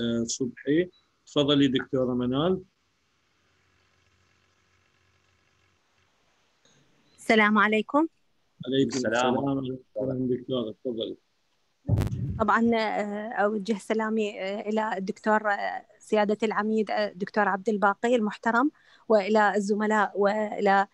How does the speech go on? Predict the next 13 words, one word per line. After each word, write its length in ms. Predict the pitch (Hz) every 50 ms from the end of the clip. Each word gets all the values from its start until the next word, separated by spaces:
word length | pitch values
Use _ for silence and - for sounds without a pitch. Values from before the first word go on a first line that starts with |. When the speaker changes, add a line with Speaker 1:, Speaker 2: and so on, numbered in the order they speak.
| _ - - - - -
Speaker 2:
الأخ 380 | 214 214 208 - 226 - - 247
العزيز 500 | 214 - 196 214 208 226 220 220 208 220
والزميل 540 | 214 214 202 220 214 214 220 220 220 214
دكتور 340 | 196 202 - - 220 214 202
نزار. 400 | 214 214 208 190 226 220 233 262 - _ _ _ _ _ _ _ _ - 185
آه، 220 | 208 220 226 233
وطبعًا 720 | 233 233 202 190 165 - 175 170 - - 226 208 202 220
شاركنا 640 | 220 - - 226 220 220 - _ _ - 240 233 226
لهذا 340 | 220 214 214 214 226 226 233
الموضوع، 560 | 220 220 220 220 220 208 220 220 220 - -
وهو 400 | - 196 208 202 - 226 226 226
موضوع 420 | 220 220 220 220 214 226 220 190 -
جدًا 420 | 190 208 233 214 214 233 220 214